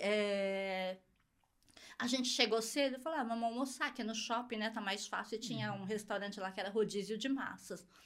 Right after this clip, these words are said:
Speaker 1: "Vamos, vamos provar." Pensa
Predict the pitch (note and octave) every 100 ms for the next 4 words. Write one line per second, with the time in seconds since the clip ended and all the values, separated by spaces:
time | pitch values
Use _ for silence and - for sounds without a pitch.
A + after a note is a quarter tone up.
0 | - _ - G3 F3 F#3 E3+ E3 E3+ F3
1 | F#3 G3 F#3+ D#3+ E3+ - - - _ D4+
2 | D#4+ - - F#3+ E3